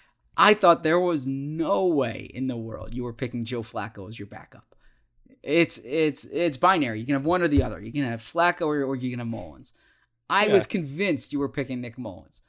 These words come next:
Speaker 1: There was no way I thought you were going
Speaker 2: I
Speaker 1: Joe
Speaker 2: mean, I
Speaker 1: Flacco.
Speaker 2: wouldn't have taken Joe Flacco. Like, I wouldn't have used a pick on him if it wasn't the last pick to use. But who, of the two, who would I pick? I guess I would,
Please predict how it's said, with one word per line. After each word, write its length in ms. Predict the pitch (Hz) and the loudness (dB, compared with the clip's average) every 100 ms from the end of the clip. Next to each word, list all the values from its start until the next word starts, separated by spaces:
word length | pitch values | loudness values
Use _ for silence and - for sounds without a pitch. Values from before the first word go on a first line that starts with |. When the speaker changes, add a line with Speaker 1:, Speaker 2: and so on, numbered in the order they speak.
| _ _ _ | _ _ _
Speaker 1:
There 120 | 175 | 4
was 180 | 196 175 | 4 2
no 360 | 180 196 214 190 | -4 -2 0 6
way 180 | 160 139 | 6 6
I 40 | |
thought 220 | - 131 | 2 -2
you 80 | 117 | -2
were 40 | 123 | -4
going 220 | 117 107 | -6 -4
Speaker 2:
I 60 | 156 | 0
Speaker 1:
Joe 60 | |
Speaker 2:
mean, 140 | 165 156 | 2 4
I 120 | 147 | 4
Speaker 1:
Flacco. 100 | 127 | 6
Speaker 2:
wouldn't 240 | 170 185 | 4 2
have 220 | 156 156 - | 2 0 0
taken 340 | 165 160 143 | -4 -2 -2
Joe 180 | 120 131 | 2 2
Flacco. 600 | - 127 135 117 110 107 _ _ _ _ _ _ _ - | 0 -4 -2 -2 -2 -6 _ _ _ _ _ _ _ -8
Like, 360 | 113 104 - - - | -4 -4 -6 -16 -4
I 80 | 117 | 0
wouldn't 220 | 131 160 | 2 2
have 120 | 143 | 0
used 320 | 107 135 147 120 | 2 0 0 -2
a 40 | |
pick 260 | - 175 123 | -2 0 0
on 120 | 113 | -2
him 140 | 110 | -6
if 100 | 104 | -10
it 40 | 110 | -4
wasn't 280 | 117 117 | -4 -2
the 80 | 104 | -6
last 400 | 104 117 113 - | -4 -4 -4 -6
pick 200 | - 120 | -6 -6
to 80 | - | -8
use. 440 | 107 127 95 80 - _ _ - | -6 -4 -6 -10 -20 _ _ -2
But 240 | 113 - | -2 0
who, 340 | 113 139 135 - _ _ _ - | 0 2 2 -2 _ _ _ 2
of 220 | 131 135 | 2 6
the 100 | 135 | 2
two, 360 | - 143 160 143 | 2 2 2 2
who 100 | 139 | 2
would 100 | 143 | 2
I 60 | |
pick? 260 | 135 156 147 | 4 0 -2
I 80 | 117 | -2
guess 240 | 120 139 | 0 0
I 80 | 127 | 0
would, 240 | 117 104 | -4 -8